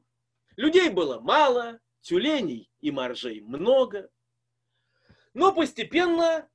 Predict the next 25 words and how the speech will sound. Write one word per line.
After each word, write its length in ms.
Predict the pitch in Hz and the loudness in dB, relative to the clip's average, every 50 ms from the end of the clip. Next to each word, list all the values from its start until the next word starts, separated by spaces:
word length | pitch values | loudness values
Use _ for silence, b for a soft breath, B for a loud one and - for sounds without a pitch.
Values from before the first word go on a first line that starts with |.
| _ _ | _ _
людей 720 | - 175 190 185 170 139 120 - 202 240 302 339 349 330 | -6 -4 -4 -4 -6 -8 -10 -6 -4 -2 0 2 2 0
становилось 560 | 339 - - 302 294 294 294 294 294 294 269 | 0 -4 -4 -2 -2 -2 -2 -4 -4 -6 -6
всё 200 | - - - 240 | -6 -4 -4 -4
больше, 720 | - 220 196 247 311 339 247 247 - - - 247 247 240 240 _ _ | -4 -6 -4 0 0 0 0 0 -4 -6 -6 -6 -6 -8 -10 _ _
больше 640 | _ 202 151 120 123 131 127 - - 143 139 - - _ _ | _ -14 -10 -8 -8 -8 -10 -12 -12 -14 -14 -14 -16 _ _
и 140 | - 131 143 | -20 -18 -18
больше. 460 | 113 - - - _ - - - B B B B B B | -18 -20 -20 -20 _ -20 -20 -20 B B B B B B
А 240 | - 190 180 180 180 | 0 2 2 2 2
моржей 560 | 185 180 196 208 214 208 175 147 202 220 202 | 0 0 2 2 2 2 0 0 0 2 2
и 40 | 196 | 2
тюленей, 340 | - - 214 294 330 330 311 | 0 -2 -2 0 0 0 0
как 200 | - 302 294 233 | 0 0 -2 -2
ни 100 | 269 277 | -4 -10
странно, 500 | 233 - 262 269 269 262 262 262 262 b b b _ | -6 -2 0 0 2 2 0 -2 -2 b b b _
всё 240 | - - - 175 139 | -20 -8 -6 -6 -6
меньше, 580 | 127 120 135 175 247 254 - - 311 320 311 - _ | -4 -6 -6 -4 -4 -4 -4 -4 -4 -6 -6 -10 _
меньше 600 | - 143 147 143 135 135 127 - - 208 233 247 - _ _ | -12 -12 -10 -10 -10 -10 -8 -6 -6 -4 -6 -6 -8 _ _
и 120 | - 311 | -6 -6
меньше, 480 | 359 392 392 359 247 175 - - - 131 | -4 -2 -2 -2 -2 -4 -4 -8 -8 -10
потому 180 | - 127 147 147 | -10 -10 -10 -10
что 120 | - - | -8 -6
люди 220 | 214 254 294 294 | -6 -6 -4 -4
их 120 | 294 254 b b b b b _ _ - | -6 -6 b b b b b _ _ -8
нещадно 640 | 160 185 202 - - - 247 262 247 202 220 220 | -4 -4 -4 -4 -2 0 0 0 0 0 -2 -2
истребляли. 580 | 214 185 - - 190 180 139 123 117 - - _ | -2 -4 -2 -2 -2 -2 -2 -6 -14 -16 -20 _